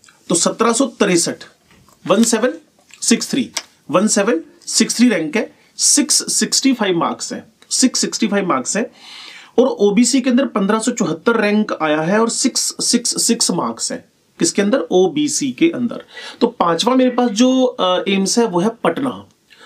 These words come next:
तो पहली rank किसको मिली? New Delhi को। दूसरी किसको मिली? भोपाल को। तीसरी भुवनेश्वर को। चौथा आपके पास जोधपुर है। पांचवें नंबर पे आपके पास पटना है।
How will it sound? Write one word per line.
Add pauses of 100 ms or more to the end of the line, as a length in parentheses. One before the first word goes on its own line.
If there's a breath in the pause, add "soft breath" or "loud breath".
(120 soft breath)
तो
पहली
rank
किसको
मिली? (220)
New
Delhi
को। (220 soft breath)
दूसरी
किसको
मिली? (120)
भोपाल
को। (200 loud breath)
तीसरी
भुवनेश्वर
को। (220 loud breath)
चौथा
आपके
पास
जोधपुर
है। (280 loud breath)
पांचवें
नंबर
पे
आपके
पास
पटना
है।